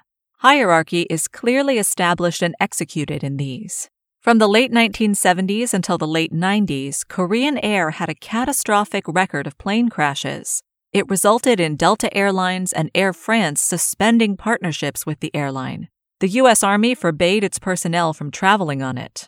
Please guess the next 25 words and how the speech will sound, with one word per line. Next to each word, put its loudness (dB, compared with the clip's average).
South 2
Korea's 0
safety 0
rating -2
with -4
the -6
U -4
S -2
Federal 0
Aviation -2
Authority -4
plummeted. -2
Quite 0
spectacularly, 0
though, -2
since 2
nineteen 2
ninety-nine, -2
Korean 0
Air's 0
safety 0
record -2
has -6
been -4
spotless. -4